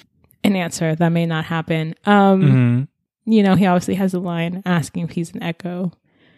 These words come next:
Speaker 1: to the universe, which I, s-, I think about a lot too. But the
Speaker 2: Mm-hmm.
Speaker 1: other one that really got me, I'm not gonna say it correctly, but it's like, it's the very, I think it's the thesis of it. When
Speaker 2: Mm-hmm.
Speaker 1: he says something like,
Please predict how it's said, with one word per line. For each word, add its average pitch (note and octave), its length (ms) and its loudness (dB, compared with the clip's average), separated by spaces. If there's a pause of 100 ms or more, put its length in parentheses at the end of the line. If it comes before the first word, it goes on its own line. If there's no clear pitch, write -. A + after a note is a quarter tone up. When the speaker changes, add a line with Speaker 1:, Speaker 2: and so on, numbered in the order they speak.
(200)
Speaker 1:
to - 60 -20
the F#3+ 120 0
universe, F3 340 -2
which F3+ 120 -6
I, F3+ 60 0
s-, - 220 -6
I F3 60 0
think F3 180 -6
about E3+ 240 -2
a - 20 -2
lot E3+ 240 -8
too. F#3+ 440 2
But C#3 280 2
the C3 100 0
Speaker 2:
Mm-hmm. D#3+ 120 0
Speaker 1:
other A3+ 220 4
one A3+ 200 2
that F#3 180 0
really A3+ 420 4
got F#3 360 -2
me, E3+ 480 -2 (500)
I'm E3+ 180 0
not F#3 240 -2
gonna G3+ 180 0
say F3 180 -2
it E3 80 -4
correctly, F3+ 540 -4
but D#3+ 160 -2
it's E3+ 240 -4
like, E3+ 480 -2 (580)
it's - 160 -4
the A3 80 4
very, A#3 340 2
I A3+ 60 0
think D4 240 0
it's - 140 -6
the - 80 2
thesis - 760 -6
of E3+ 200 -2
it. - 180 -8 (520)
When G3 180 2
Speaker 2:
Mm-hmm. A2+ 220 0
Speaker 1:
he A3 280 -4
says G#3+ 300 -2
something A3 420 -2
like, F3+ 440 -2